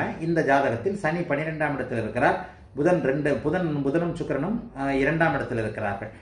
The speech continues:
அப்ப நான் சொல்லுகின்ற ஒரு விதி விதிவிலக்கு, அதுக்காகத்தான் அந்த ஜாதகத்தை உங்களுக்கு, அ, select பண்ணி நான் வந்து இந்த ஜாதகத்தை உங்களுக்கு விளக்குறேன். ஒரு விதி விதிவிலக்கு அடிப்படையில ஒரு ஜாதகம் எவ்வாறு இருக்க வேண்டும்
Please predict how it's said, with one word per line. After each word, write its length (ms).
அப்ப 400
நான் 400
சொல்லுகின்ற 600
ஒரு 160
விதி 280
விதிவிலக்கு, 560
அதுக்காகத்தான் 580
அந்த 80
ஜாதகத்தை 420
உங்களுக்கு, 280
அ, 60
select 440
பண்ணி 260
நான் 220
வந்து 180
இந்த 120
ஜாதகத்தை 460
உங்களுக்கு 300
விளக்குறேன். 340
ஒரு 180
விதி 340
விதிவிலக்கு 560
அடிப்படையில 520
ஒரு 160
ஜாதகம் 460
எவ்வாறு 460
இருக்க 280
வேண்டும் 380